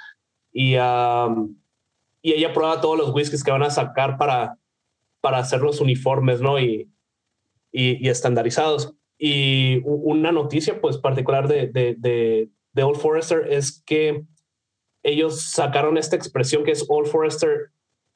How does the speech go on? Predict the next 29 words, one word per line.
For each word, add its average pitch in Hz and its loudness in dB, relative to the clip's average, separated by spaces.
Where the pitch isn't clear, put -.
cie-, - -4
ciento 156 0
diecisiete, 151 0
cie-, - -2
serie 151 0
ciento 151 0
diecisiete, 160 -2
y 143 -2
va 143 2
a 139 0
llevar 143 2
el 143 0
nombre 143 0
de 139 2
ella 160 0
porque 135 -4
ella 131 2
fue 139 0
la 131 0
que, 123 -2
la 123 -4
que 123 -2
se 127 -2
aventó 120 0
todo 127 0
ahí 131 0
el, 127 -2
el 127 -2
proceso. 123 0